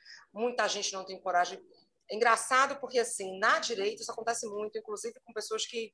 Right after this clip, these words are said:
que não são Olavo, né? De, de ataques, e a pessoa que é atacada não tem coragem de, de reagir,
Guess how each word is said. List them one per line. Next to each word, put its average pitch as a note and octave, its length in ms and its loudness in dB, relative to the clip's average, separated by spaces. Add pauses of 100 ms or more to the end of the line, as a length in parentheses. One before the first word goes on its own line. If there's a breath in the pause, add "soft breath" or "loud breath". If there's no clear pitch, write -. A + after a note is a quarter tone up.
que G#3+ 100 -10
não A3+ 120 -4
são A#3 200 -2
Olavo, F#3 440 0 (640 loud breath)
né? E3 320 -6 (100)
De, F#3 220 -10
de F3+ 420 -8
ataques, G#3 1040 2 (420 loud breath)
e G3+ 100 0
a G#3+ 60 6
pessoa A3 320 0
que B3 80 -2
é A#3 40 0
atacada A3 360 -2
não A3+ 100 -4
tem A#3 120 -8
coragem G#3+ 340 -2
de, G#3 360 -10
de G#3+ 120 -8
reagir, G3+ 400 -4